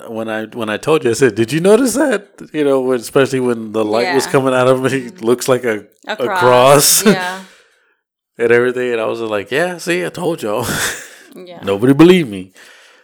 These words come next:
Speaker 1: You know, like I said, this is, uh, it's gonna be a little short show for us. But like I said, I had to get this done real quick.
Speaker 2: Yeah.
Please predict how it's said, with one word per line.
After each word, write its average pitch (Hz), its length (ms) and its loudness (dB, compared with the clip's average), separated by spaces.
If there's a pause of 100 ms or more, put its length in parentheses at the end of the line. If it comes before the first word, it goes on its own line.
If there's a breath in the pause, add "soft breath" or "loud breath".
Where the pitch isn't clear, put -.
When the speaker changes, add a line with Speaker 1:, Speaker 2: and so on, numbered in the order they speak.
(800 soft breath)
Speaker 1:
You 101 160 0
know, 101 260 -2
like - 220 0
I 143 40 -4
said, 117 220 -2
this 143 260 -4
is, 110 380 -8 (100)
uh, - 120 -8
it's 123 140 -12
gonna 107 160 -8
be 98 80 -2
a 95 40 2
little 92 160 0
short 87 300 -4
show 87 200 0
for 90 300 -2
us. - 140 -8
But 90 160 -8
like 90 140 -6
I - 20 -10
said, 92 180 -6
I 92 40 -6
had 92 100 -8
to 98 60 -8
get 90 140 -10
this 92 140 -14
done 90 260 -10
real 92 120 -10
quick. - 480 -12 (320 soft breath)
Speaker 2:
Yeah. 175 320 -20